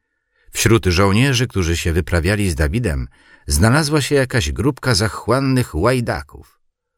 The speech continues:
Oni to zaczęli szemrać: „Ponieważ ci się z nami nie wyprawiali,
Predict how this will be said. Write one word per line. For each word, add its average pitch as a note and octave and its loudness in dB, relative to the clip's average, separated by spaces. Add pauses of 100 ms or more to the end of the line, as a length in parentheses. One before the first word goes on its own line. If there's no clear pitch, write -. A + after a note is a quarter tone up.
(140)
Oni F2+ 2
to C#2+ -2
zaczęli D2 -2
szemrać: C#2 -4 (800)
„Ponieważ D#2+ 2
ci E2+ -6
się F2+ 0
z C#2+ -2
nami D#2+ 0 (160)
nie F2 4
wyprawiali, D#2+ -2